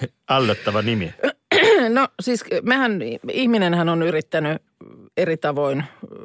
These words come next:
Speaker 2: nimenomaan niin kuin naamioida itseään. Vuosi, meillä on maastopuvut ja meillä on jo talvisodasta tutut ne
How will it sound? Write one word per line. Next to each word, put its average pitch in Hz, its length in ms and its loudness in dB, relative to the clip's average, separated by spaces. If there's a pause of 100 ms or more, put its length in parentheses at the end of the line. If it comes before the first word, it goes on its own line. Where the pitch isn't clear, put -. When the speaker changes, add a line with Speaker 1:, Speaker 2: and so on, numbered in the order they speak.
(120)
Speaker 2:
nimenomaan 147 540 -2
niin 139 140 -4
kuin 143 280 -4 (120)
naamioida 170 720 0
itseään. 135 560 -6 (680)
Vuosi, - 200 -8
meillä 180 220 0
on 190 160 -2
maastopuvut 160 760 -4
ja - 80 -4
meillä 151 240 -4
on 139 160 -6 (1080)
jo 170 200 -2 (200)
talvisodasta 170 560 -2
tutut 160 280 -6
ne 156 180 -2